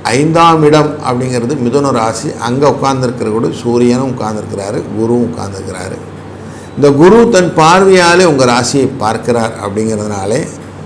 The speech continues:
துன்பம் உங்களை விட்டு விலகும்,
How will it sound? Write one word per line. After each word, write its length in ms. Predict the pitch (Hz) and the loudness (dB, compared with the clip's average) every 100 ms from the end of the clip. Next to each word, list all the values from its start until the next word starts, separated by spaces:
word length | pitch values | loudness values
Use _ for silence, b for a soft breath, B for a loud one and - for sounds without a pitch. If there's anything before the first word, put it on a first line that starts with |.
| - - - | -16 -16 -6
துன்பம் 600 | - 202 214 202 202 202 - - - - - | 2 4 6 4 2 0 -4 -12 -14 -16 -12
உங்களை 340 | 120 123 123 110 | -4 0 2 0
விட்டு 360 | 107 - 147 113 | -2 -4 -6 -6
விலகும், 500 | 110 101 101 104 165 | -6 -4 -2 -2 -2